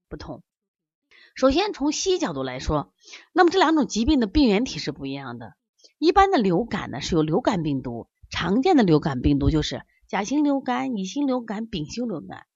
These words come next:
但是普通感冒呢，常有我们的鼻病毒、腺病毒，它引起的。那么一般的普通感冒我们治不治呢？那民间有这样一句话，说吃药七天，喝水也七天，休息也七天，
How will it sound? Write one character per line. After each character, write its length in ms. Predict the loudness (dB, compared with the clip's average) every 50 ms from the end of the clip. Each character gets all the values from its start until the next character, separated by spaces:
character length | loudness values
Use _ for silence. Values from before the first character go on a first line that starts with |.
| _ _ _ _ _ _
但 160 | -2 -2 0 0
是 80 | 4
普 200 | 6 6 6 6
通 240 | 6 4 2 2 2
感 220 | -2 -4 -4 -4
冒 200 | -2 0 0 0
呢， 160 | 0 -2 -4 -8 -12 _ _ _ -14
常 220 | -10 -6 -4 -4
有 100 | -2 -2
我 120 | -4 -4 -6
们 140 | -8 -10
的 140 | -10 -10 -10
鼻 180 | -10 -10 -10 -8
病 240 | -6 -6 -6 -6 -6
毒、 140 | -8 -10
腺 360 | -10 -8 -6 -4 -4 -2 -2 -2
病 220 | -4 -6 -6 -8
毒， 240 | -10 -14 -18 -20 _ _ _ _ _ _ _ _ _ _ _ _ _ _ _ _ _ _ _ _ _ _ _ _ _
它 120 | -10 -8 -6
引 240 | -6 -4 -6 -6
起 160 | -8 -8 -10 -10
的。 180 | -12 -12 -12 -14 _ _ _ _ _ _ -20 -20 -20 _ _ 2
那 100 | 4 4
么 260 | 6 6 4 2 0 -2
一 120 | 0 2
般 180 | 4 6 6 8
的 80 | 8 8
普 120 | 8 10
通 180 | 10 8 8 6
感 180 | 4 2 2
冒 240 | 2 2 2 2 2
我 80 | 2 0
们 100 | 0 -2
治 160 | -4 -6 -8
不 100 | -8 -8
治 140 | -10 -10 -8
呢？ 240 | -8 -8 -10 -10 -14 _ _ _ _ _ _ _
那 120 | -12 -10
民 200 | -8 -8 -8 -8
间 100 | -6 -4
有 140 | -4 -4 -4
这 100 | -4 -6
样 140 | -4 -4 -6
一 20 |
句 140 | -6 -4 -4
话， 280 | -4 -2 -2 -6 -8 -10 _ -20 -20 _ _
说 160 | -4 -4 -2
吃 220 | 0 0 0 0 2
药 200 | 2 2 2 0
七 200 | 0 -4 -6 -8
天， 360 | -6 -6 -6 -6 -6 -8 -12 _ _ _ _ _
喝 240 | -14 -6 -2 -2 -2
水 160 | -2 -4 -8
也 140 | -8 -10 -12
七 180 | -16 -18 -20
天， 100 | -20 -18
休 200 | -14 -10 -10 -10
息 160 | -10 -12 -14 -16
也 100 | -18 -18
七 200 | -18 -18 -18 -18
天， 220 | -20 -20 -20 -20